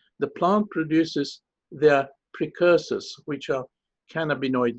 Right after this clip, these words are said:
acids, which are not stable. As soon as they are produced, they slowly break down. And there is a cannabidiolic acid, which forms cannabidiol, T H C acid,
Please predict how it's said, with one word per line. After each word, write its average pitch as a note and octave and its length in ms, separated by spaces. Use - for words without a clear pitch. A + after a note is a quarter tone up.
acids, B2+ 560
which D#3 240
are C3+ 60
not C#3 260
stable. G#2 520
As A#2+ 140
soon D3+ 140
as B2+ 140
they B2+ 100
are A#2 180
produced, B2+ 520
they C#3 180
slowly D#3 580
break C3+ 460
down. A2+ 420
And F3 280
there D3+ 160
is C3 140
a - 180
cannabidiolic C#3 800
acid, B2 380
which - 160
forms G2+ 360
cannabidiol, A#2+ 600
T E3 160
H C#3 180
C C#3 440
acid, A3+ 420